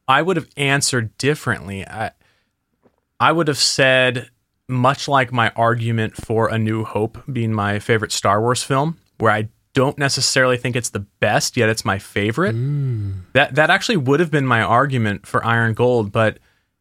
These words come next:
Speaker 1: uh, upon reread, I, I actually don't know that that's even my argument anymore. I think I've, I've found so much richness in Pierce's writing through this book. I, I think, I don't know. Like, this is a question I have, but I,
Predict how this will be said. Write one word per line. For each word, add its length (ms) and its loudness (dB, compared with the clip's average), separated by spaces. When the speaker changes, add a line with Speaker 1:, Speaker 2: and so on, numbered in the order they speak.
Speaker 1:
uh, 340 -2
upon 460 0
reread, 640 0
I, 140 -16
I 120 -4
actually 320 0
don't 260 0
know 240 2
that 140 -6
that's 260 -2
even 260 2
my 160 4
argument 400 2
anymore. 300 0
I 160 0
think 200 -2
I've, 220 0
I've 180 -4
found 760 0
so 380 -6
much 160 0
richness 840 -4
in 120 -4
Pierce's 480 -2
writing 360 2
through 160 -4
this 200 -4
book. 400 0
I, 140 2
I 100 2
think, 280 -2
I 100 2
don't 120 2
know. 160 2
Like, 180 2
this 200 0
is 80 0
a 60 0
question 360 -2
I 60 0
have, 360 0
but 120 2
I, 360 -4